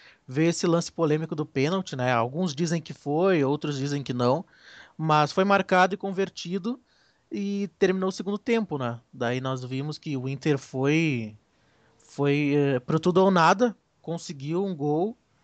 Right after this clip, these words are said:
e aí deu aquela esperança, né? Deu uma renovada, que o torcedor, ah, achou que vinha a classificação, que é,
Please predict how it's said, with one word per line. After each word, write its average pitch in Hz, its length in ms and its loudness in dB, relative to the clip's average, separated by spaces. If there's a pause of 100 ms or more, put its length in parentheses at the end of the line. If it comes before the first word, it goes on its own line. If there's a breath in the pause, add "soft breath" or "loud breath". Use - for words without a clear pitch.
(300 soft breath)
e 160 300 2
aí 156 160 4
deu 185 160 2
aquela 226 220 2
esperança, 220 500 2
né? 175 140 0
Deu 160 120 -2
uma 147 140 -4
renovada, 151 720 0 (540 soft breath)
que 156 220 -6
o 143 80 -6
torcedor, 160 440 -2 (240)
ah, 151 680 0
achou 147 280 -4
que 180 120 -8
vinha 196 320 -2
a - 20 0
classificação, 156 640 -2
que 202 60 -2
é, 143 140 2